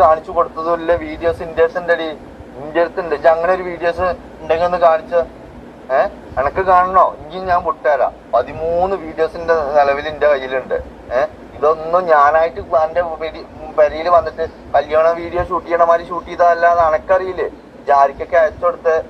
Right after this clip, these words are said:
ഓലടുത്ത് പോയിട്ട് ചോദിച്ചു, അല്ലാതെ ഇൻ്റെ അടുത്തേക്ക് ചോദ്യം ചെയ്യാൻ വന്നിട്ട് ഒരു കാര്യമല്ല. എൻ്റെ ത-, സകല തമ്മാടിത്തരം നാളെ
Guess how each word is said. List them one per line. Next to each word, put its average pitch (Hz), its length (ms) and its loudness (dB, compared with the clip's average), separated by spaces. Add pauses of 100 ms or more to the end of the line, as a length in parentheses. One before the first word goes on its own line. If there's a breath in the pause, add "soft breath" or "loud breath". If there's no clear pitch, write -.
(180)
ഓലടുത്ത് 160 440 0
പോയിട്ട് 156 280 0
ചോദിച്ചു, 143 300 -2 (340)
അല്ലാതെ 131 300 2 (120)
ഇൻ്റെ 143 220 -6
അടുത്തേക്ക് 175 320 -6
ചോദ്യം 160 300 0
ചെയ്യാൻ 160 260 4
വന്നിട്ട് 160 300 -2
ഒരു 147 180 -2
കാര്യമല്ല. 147 460 2 (320)
എൻ്റെ 131 260 -2
ത-, 127 220 2
സകല 131 220 4 (160)
തമ്മാടിത്തരം 139 680 0 (320)
നാളെ 147 280 4